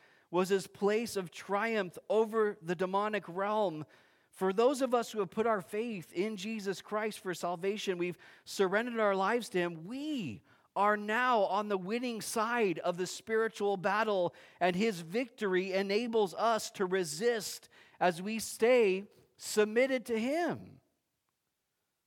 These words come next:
But, but let me point out a few things here that we need to keep in mind. First, just because Satan is a defeated foe,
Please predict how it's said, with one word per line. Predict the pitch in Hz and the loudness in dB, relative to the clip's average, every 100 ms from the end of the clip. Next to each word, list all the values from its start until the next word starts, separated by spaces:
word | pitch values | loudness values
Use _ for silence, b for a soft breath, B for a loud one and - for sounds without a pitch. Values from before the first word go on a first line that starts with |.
| _ _ _ _ _ _ B B _ _ _ _ _ _ _ _ _ _ - | _ _ _ _ _ _ B B _ _ _ _ _ _ _ _ _ _ -2
But, | 214 165 | -2 2
but | |
let | 208 240 | 2 2
me | 285 | -2
point | - 247 254 | -6 -6 -4
out | 247 233 | -4 -4
a | |
few | 180 214 | -6 -8
things | 208 214 233 202 | -6 -6 -6 -4
here | 170 165 | -2 0
that | 160 | -2
we | 170 | -4
need | 190 | -6
to | 175 | -8
keep | 156 202 190 | -8 -10 -8
in | 175 180 | -8 -6
mind. | 185 226 190 - 110 _ _ _ _ _ _ _ _ _ _ _ _ _ - | -8 -8 -10 -12 -18 _ _ _ _ _ _ _ _ _ _ _ _ _ -10
First, | 214 269 226 165 - | -4 -2 0 -2 -4
just | - 233 - | -4 -4 -4
because | 254 - 214 | -6 -2 -2
Satan | - - 233 233 220 185 | -2 -4 -4 -2 -4 -4
is | 175 180 | -4 -2
a | 180 | -2
defeated | 180 170 - 208 233 202 156 | -2 -6 -8 -8 -2 -2 -2
foe, | - 214 226 175 120 139 | -8 -4 -2 -2 -4 -8